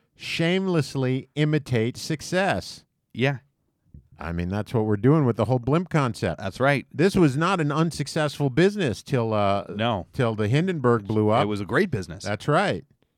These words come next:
Speaker 1: We're just imitating it.
Speaker 2: Yeah.
Speaker 1: Uh, and number five, is this five?
Speaker 2: Mm-hmm.
Speaker 1: We haven't done this many in so long.
Speaker 2: No.
Speaker 1: Benefit from human nature.
Speaker 2: Uh-huh.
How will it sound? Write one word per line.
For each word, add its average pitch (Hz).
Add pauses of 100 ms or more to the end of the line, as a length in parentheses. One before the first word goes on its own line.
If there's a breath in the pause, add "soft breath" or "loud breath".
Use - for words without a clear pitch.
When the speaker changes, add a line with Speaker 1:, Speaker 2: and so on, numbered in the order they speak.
(160)
Speaker 1:
We're 92
just 135
imitating 139
it. 107
Speaker 2:
Yeah. 113 (800)
Speaker 1:
Uh, 101 (460)
and 104
number 113
five, 190
is 123
this 120
five? 190 (120)
Speaker 2:
Mm-hmm. 107
Speaker 1:
We 151
haven't 104
done 117
this 110
many 104
in 95
so 110
long. 120
Speaker 2:
No. 123 (360 soft breath)
Speaker 1:
Benefit 185
from 143
human 196
nature. 175
Speaker 2:
Uh-huh. 107